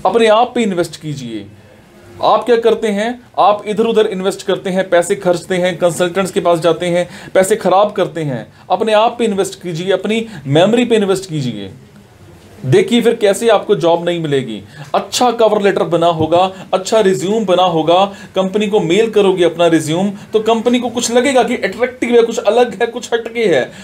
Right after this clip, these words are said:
और वो definitely आपको call भी कर सकते हैं, आपको email भी कर सकते हैं, आपकी interview conduct भी हो सकती है। बस चाहिए तो सिर्फ आपका एक जज्बा, आपका हौसला।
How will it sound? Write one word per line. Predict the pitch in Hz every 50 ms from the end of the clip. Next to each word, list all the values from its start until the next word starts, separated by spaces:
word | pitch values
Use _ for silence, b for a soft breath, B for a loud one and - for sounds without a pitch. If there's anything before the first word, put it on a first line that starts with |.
| B B
और | 202 226 233
वो | 233 240
definitely | 175 151 196 190 196 240 214 220 233 226 233 240 240 254 240
आपको | 208 190 196 - 220
call | 220 - 214 202 208 220
भी | 214 220 220
कर | 196 208
सकते | 202 202 190 185 - - 185
हैं, | 180 175 185 202 202 196 - - 147 -
आपको | - 170 190 - - 220 214
email | - 196 208 202 226 233
भी | 220 196 220
कर | 226 208 185
सकते | - 185 180 185 - 180
हैं, | 180 175 180 196 202 196 - 190 - -
आपकी | - 190 202 202 - 240
interview | - 202 208 196 208 208 202 226 226
conduct | 214 202 190 214 208 214 -
भी | 233 226 226
हो | 185 180 175
सकती | 160 151 143 147 139 123 117
है। | 110 98 87 90 - - - - - - - - - - - - - - - - - 143
बस | 180 220 220 - - -
चाहिए | 220 180 180 196 214 233 233
तो | 226 233
सिर्फ | 208 - - 196 220 240 240 240 - - -
आपका | 160 175 190 185 - - - 202 196 - 175
एक | 196 190 160 139
जज्बा, | - 160 165 151 147 151 185 185
आपका | 190 - - 151 151 151 - 175 165
हौसला। | 151 135 135 131 131 - 120 101 69